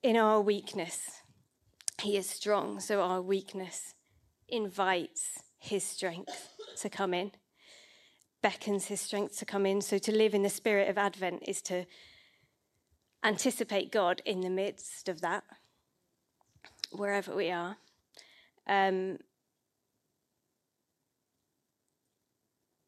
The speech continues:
so Advent is the anticipation of Jesus coming,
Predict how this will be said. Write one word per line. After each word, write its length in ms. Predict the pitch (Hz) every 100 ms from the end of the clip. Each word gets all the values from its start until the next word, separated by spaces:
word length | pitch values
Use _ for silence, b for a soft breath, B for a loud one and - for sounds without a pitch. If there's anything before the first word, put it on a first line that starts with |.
| _ _ _ _ _ _ _ _ _ _ _ _ _
so 140 | - 240
Advent 460 | 226 220 226 220
is 120 | 208
the 120 | - 202
anticipation 840 | 202 - 233 220 233 247 233 214
of 120 | 196
Jesus 340 | - 190 185 -
coming, 540 | - 208 180 160 196